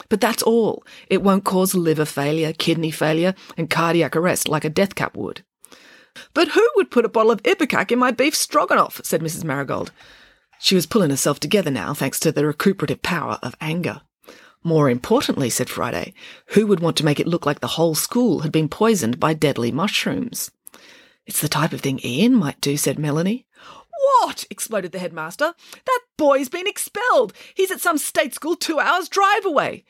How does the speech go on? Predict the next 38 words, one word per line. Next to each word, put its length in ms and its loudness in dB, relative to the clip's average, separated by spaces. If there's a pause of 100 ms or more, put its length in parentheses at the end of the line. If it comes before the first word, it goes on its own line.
(220)
He 80 -8
slumped 320 -6
down 180 -4
on 100 -6
a 60 -8
chair. 480 -6 (360)
"Oh, 180 4
no, 380 2
you 160 0
don't 260 2
think 140 0
he's 160 -2
masterminded 640 0
the 160 -2
whole 220 0
thing 320 -2
from 140 -2
a 40 -2
distance, 560 -4
do 140 0
you? 300 0 (440)
He's 140 2
probably 340 0
trying 220 0
to 60 -2
destabilise 800 2
the 100 -2
school 340 -2
so 140 0
it'll 80 0
be 80 -4
closed 420 0
down 240 2
as 100 -2
an 140 0
act 240 -4
of 80 -6
revenge. 540 0